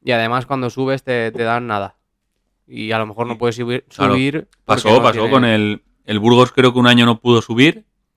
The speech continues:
Speaker 2: Obra-, Obradoiro tampoco, eh, Burgos, pero creo que Burgos le pasó uno o dos, o dos años. El, el, deportivamente, eh, conseguir la plaza y no poder, y no poder tenerla por falta de,
Speaker 1: Hmm.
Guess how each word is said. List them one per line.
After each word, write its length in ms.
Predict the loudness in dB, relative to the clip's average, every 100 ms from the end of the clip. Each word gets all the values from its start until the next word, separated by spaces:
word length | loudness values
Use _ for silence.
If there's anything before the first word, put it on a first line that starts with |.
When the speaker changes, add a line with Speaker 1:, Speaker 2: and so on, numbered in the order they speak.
| _ _ _ _
Speaker 2:
Obra-, 380 | 2 4 4 2
Obradoiro 600 | -4 -2 2 4 4 4
tampoco, 680 | 2 -2 -2 -6 -4 -8 -10 -10
eh, 160 | -10
Burgos, 400 | -6 -4 -2 -2
pero 200 | 0 0
creo 260 | 2 0 -2
que 80 | -4
Burgos 260 | -2 -2
le 60 | -2
pasó 220 | -4 -2
uno 320 | 0 0 -2 -6
o 80 | -2
dos, 320 | -2 -2 _ _ _
o 120 | -8 -6
dos 100 | -2
años. 280 | 0 -2 -6 _ _ _ _ -8
El, 280 | -4 -2 0
el, 300 | -2 -2 -8 _ 0
deportivamente, 840 | 2 2 2 2 2 -2 -8 -10 _ _ _ _ _ _ -12
eh, 600 | -8 -4 -2 0 0 -2
conseguir 360 | -8 -6 -2 2
la 120 | 2
plaza 220 | 2 2
y 40 |
no 120 | 0 0
poder, 340 | 4 4 2
y 120 | -4
no 120 | -12 -12
poder 280 | -10 -10
tenerla 420 | -10 -12 -8 -8 -6
por 140 | -10
falta 260 | -10 -10 -8
de, 420 | -6 -8 -10 -14
Speaker 1:
Hmm. 100 | -20